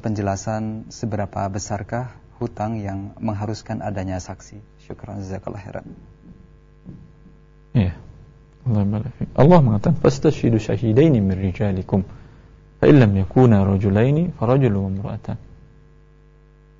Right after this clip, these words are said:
Speaker 2: Allah memerintahkan, "Fastashidu syahidaini." Dan hendaklah menjadi saksi dua orang saksi. Allah mengatakan di awal ayat, "Ya ayyuhalladzina amanu idza tadayantum bidainin ila ajalin musamma."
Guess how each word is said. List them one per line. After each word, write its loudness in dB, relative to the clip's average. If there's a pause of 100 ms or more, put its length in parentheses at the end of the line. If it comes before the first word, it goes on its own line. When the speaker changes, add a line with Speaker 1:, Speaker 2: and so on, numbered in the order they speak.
(760)
Speaker 2:
Allah 10
memerintahkan, 2 (160)
"Fastashidu 2
syahidaini." 2 (880)
Dan 2
hendaklah 4 (720)
menjadi 4
saksi 2
dua 8
orang 0
saksi. -4 (880)
Allah 4
mengatakan 2
di 6
awal 0
ayat, -2
"Ya 2
ayyuhalladzina 0
amanu 2
idza -2
tadayantum -2
bidainin 0
ila 4
ajalin 0
musamma." 0